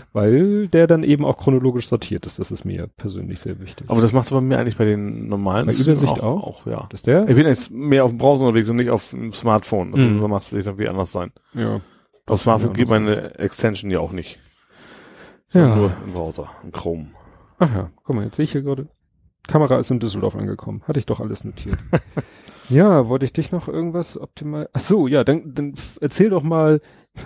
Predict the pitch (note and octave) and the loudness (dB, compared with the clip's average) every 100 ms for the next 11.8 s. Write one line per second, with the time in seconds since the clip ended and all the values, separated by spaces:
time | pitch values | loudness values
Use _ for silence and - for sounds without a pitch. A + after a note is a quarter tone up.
0 | - C3 D3 C#3 C3+ D#3+ C#3+ - F#3 D#3 | -12 -12 -16 -18 -18 -14 -14 -14 -8 -2
1 | C#3+ E3 D#3 - F#3 D3 D3+ D3 - E3+ | 0 2 0 0 -2 0 0 0 0 2
2 | F3+ D#3+ D#3+ D#3+ D#3 D#3 C#3+ C#3+ C#3 B2 | 4 4 4 4 2 0 -4 -6 -8 -8
3 | C3+ C#3 C#3 D3+ - C#3+ D#3 C#3 C#3+ C3+ | -4 0 2 2 2 -2 -2 -2 0 0
4 | - _ _ _ - B2+ - B2 D#3+ D#3+ | -2 _ _ _ -8 -8 -8 -4 -2 -2
5 | - A#2+ C3 D3 C3+ C3 - B2+ - _ | -6 -4 -2 -2 -4 -4 0 0 -2 _
6 | _ - D3 F#3 F3+ F3 - D3+ - D3 | _ 0 4 4 4 0 -2 -6 0 0
7 | E3 - C#3 B2+ C#3 D#3+ - C3 A2 G#2 | 0 0 0 4 2 0 -2 -4 -2 -4
8 | G#2 - - - - C3+ - - _ - | -2 -2 -2 -4 -6 -8 -8 -16 _ -12
9 | - - - - - _ - - A2+ A2 | -10 -8 -8 -8 -12 _ -20 -6 -4 -2
10 | - A2+ C#3 E3 C#3+ C#3+ - - - - | -2 2 2 2 0 -2 -6 2 2 2
11 | G#2+ E3 - - C#3 B2+ - | -2 -2 -4 -4 -4 -4 -14